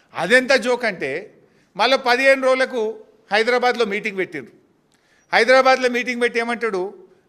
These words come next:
ఆ, బ్రిజేష్ కుమార్ ట్రిబ్యునల్ ముందు ఆర్గ్యూ చేసేటువంటి అడ్వకేట్ వైద్యనాథ్ గారు వాళ్ళందరూ కూర్చొని మాట్లాడినట్టు పేపర్లు వచ్చింది. లేలేలే, తొమ్మిది వందల నాలుగు టీఎంసీలు రావాలి మాకు,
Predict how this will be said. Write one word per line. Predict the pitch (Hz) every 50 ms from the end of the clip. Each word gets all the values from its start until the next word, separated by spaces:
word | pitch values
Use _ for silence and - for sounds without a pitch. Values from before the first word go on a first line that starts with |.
| _ -
ఆ, | 180 180 180 175 170 160 151 147 143 135 127 113 - - _ _ _ _ _ _ _ _ _ _ _ _ _ -
బ్రిజేష్ | 135 160 170 220 240 240 240 240
కుమార్ | 233 226 233 226 226
ట్రిబ్యునల్ | 233 202 202 202 214 226 220 214
ముందు | 208 220 208 214
ఆర్గ్యూ | 202 185 190 196 175 196 208
చేసేటువంటి | 190 180 196 190 196 202 196 180 190 190 180 180
అడ్వకేట్ | 156 151 151 196 190 202 208 180 - - - - _ -
వైద్యనాథ్ | 143 160 185 190 180 208 202 196 190 190 185
గారు | 175 175 170 170 185 202 190 190 - - - _ _ _ _ _ _ _ _ _ _ _ -
వాళ్ళందరూ | 165 165 170 175 175 202 214 196
కూర్చొని | 180 190 185 185 190 196 190
మాట్లాడినట్టు | 170 165 170 165 190 185 180 180 190
పేపర్లు | 180 165 170 190 185 214 214 185 170
వచ్చింది. | 156 - - 139 117 98 _ _ _ _ _ _ _ _ _ -
లేలేలే, | 127 151 185 226 247 262 269 269 262
తొమ్మిది | 262 262 180 190 214 233 262 269 269
వందల | 262 269 262 269 269 262
నాలుగు | 254 254 262 254 254
టీఎంసీలు | 202 240 240 240 240 226 247 240 226 226
రావాలి | 226 226 226 226 226 220
మాకు, | 208 208 208 208 254 262